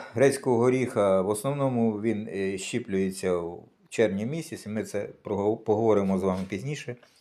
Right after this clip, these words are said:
десь, е, в кінці червня. І він найкраще,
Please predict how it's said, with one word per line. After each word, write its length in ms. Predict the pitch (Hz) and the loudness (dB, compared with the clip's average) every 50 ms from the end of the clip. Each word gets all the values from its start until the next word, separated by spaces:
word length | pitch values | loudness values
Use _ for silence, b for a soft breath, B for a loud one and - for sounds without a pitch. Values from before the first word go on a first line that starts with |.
| b b b b b b b b - | b b b b b b b b -12
десь, 240 | 101 92 - - - - _ - | -10 -10 -10 -12 -16 -18 _ -10
е, 520 | 90 85 85 87 87 85 82 82 82 80 82 80 | -8 -6 -4 -4 -6 -6 -6 -6 -8 -10 -12 -14
в 500 | - - - - _ _ _ - _ - | -18 -20 -20 -20 _ _ _ -20 _ -10
кінці 260 | - 98 98 - 95 | -10 -8 -6 -6 -6
червня. 540 | 92 - 139 131 131 131 123 120 110 107 107 | -2 4 6 6 6 6 4 0 0 0 0
І 160 | 107 104 110 | -2 -4 -4
він 280 | 113 135 131 110 - B B B B B B _ | -4 -4 -4 -6 -8 B B B B B B _
найкраще, 880 | - 113 117 117 - 131 127 - - - 117 104 101 98 92 92 82 - | -4 -4 -2 2 4 4 4 4 4 2 4 4 4 4 2 0 -2 -6